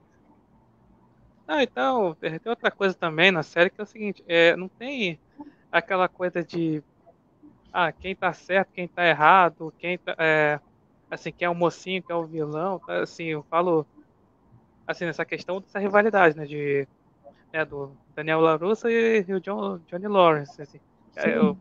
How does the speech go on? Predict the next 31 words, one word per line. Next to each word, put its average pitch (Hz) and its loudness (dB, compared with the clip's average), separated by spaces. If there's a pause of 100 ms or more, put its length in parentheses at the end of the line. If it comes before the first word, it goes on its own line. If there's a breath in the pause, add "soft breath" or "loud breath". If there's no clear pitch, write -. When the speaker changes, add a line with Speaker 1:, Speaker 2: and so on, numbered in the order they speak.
(140)
Speaker 1:
quem 170 -6
tá 156 -6
certo, 185 -2
quem 165 -16
tá 170 -10
errado, 165 2
tal, 185 0
assim, 156 -8
não 185 -12
tem, 220 -14 (280 soft breath)
não 165 -20
tem 226 -4
essa 220 -2
coisa, 156 2
sério, 175 0 (240)
assim, 156 -2
cada 196 -2
um 233 -2
tem 226 -4
seu, 170 0 (160)
as - -20
suas - -8
qualidades, 202 2
seus 240 6
defeitos, 208 -2
tem 175 -6
essa, 185 -2 (520)
essa 170 0
bi-, 165 -6 (340)
bidimensionalidade, 175 0
né? 156 -16